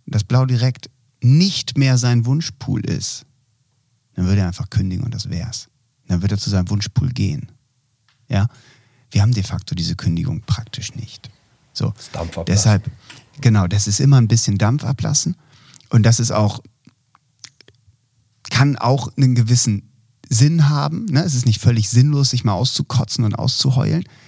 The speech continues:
Speaker 1: Aber es wird dann halt destruktiv, wenn niemand da ist, der sagt, äh, "Aber so und so sieht's eigentlich aus.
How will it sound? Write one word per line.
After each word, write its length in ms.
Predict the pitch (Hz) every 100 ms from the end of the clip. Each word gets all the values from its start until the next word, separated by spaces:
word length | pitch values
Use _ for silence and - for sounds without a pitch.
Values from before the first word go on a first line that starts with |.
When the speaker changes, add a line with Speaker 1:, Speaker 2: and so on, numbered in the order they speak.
| _
Speaker 1:
Aber 280 | - 104 120 - - - -
es 200 | 113 107
wird 180 | 139 151
dann 160 | 123
halt 200 | 117 107
destruktiv, 720 | 120 160 - 123 - 123 139 -
wenn 260 | 113 110 - -
niemand 580 | 123 139 165 139 123 117
da 200 | 123 131
ist, 400 | - 131 - -
der 220 | 123 113
sagt, 460 | 110 120 - - -
äh, 180 | 107 98
"Aber 180 | 113 107
so 100 | 113
und 100 | 113
so 80 | 113
sieht's 200 | 113 92
eigentlich 320 | 101 101 -
aus. 340 | 82 82 -